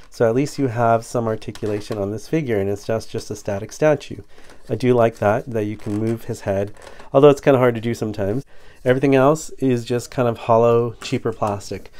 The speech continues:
Um, let's see what the arms can do. They can swing out, which is pretty nice.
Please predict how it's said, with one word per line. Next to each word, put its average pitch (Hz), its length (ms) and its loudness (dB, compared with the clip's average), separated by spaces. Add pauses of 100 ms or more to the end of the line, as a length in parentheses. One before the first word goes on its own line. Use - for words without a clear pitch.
(340)
Um, 123 240 4
let's 135 140 2
see 143 80 2
what 127 100 2
the 127 80 0
arms 156 240 2
can 165 100 0
do. 165 400 2
They 127 140 2
can 185 320 2
swing 160 280 0
out, 160 220 2
which 123 220 -4
is 110 280 -8 (280)
pretty 104 260 -4
nice. 160 320 0